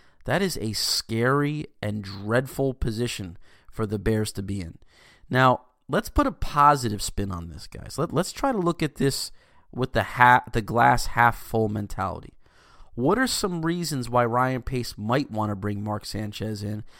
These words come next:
and what are some possible clues that we can grab from a potential Mark Sanchez signing? Well, maybe it's about having a veteran in the meeting room, a veteran in the locker room, a veteran in the quarterback room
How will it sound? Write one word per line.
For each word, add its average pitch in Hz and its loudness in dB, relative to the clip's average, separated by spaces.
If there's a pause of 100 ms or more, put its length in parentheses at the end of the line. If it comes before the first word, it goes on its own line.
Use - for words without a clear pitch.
(160)
and 113 -2
what 151 2
are 202 2
some 180 -6
possible 139 -4
clues 131 -2 (400)
that 107 0
we 135 0
can 123 -4
grab 117 2
from 117 -2
a 113 0
potential - -6
Mark 110 -2
Sanchez 107 -8
signing? 120 -4 (600)
Well, 104 -4 (680)
maybe 151 4
it's 208 -2
about 175 4
having 156 2
a 139 -2
veteran 143 -2
in 127 -4
the 123 -2
meeting 135 -4
room, 101 -4
a 98 -6
veteran 143 0
in 135 -6
the 127 -4
locker 131 0
room, 107 -4
a 101 -6
veteran 135 -2
in 127 -6
the 123 -6
quarterback 127 -2
room 98 -8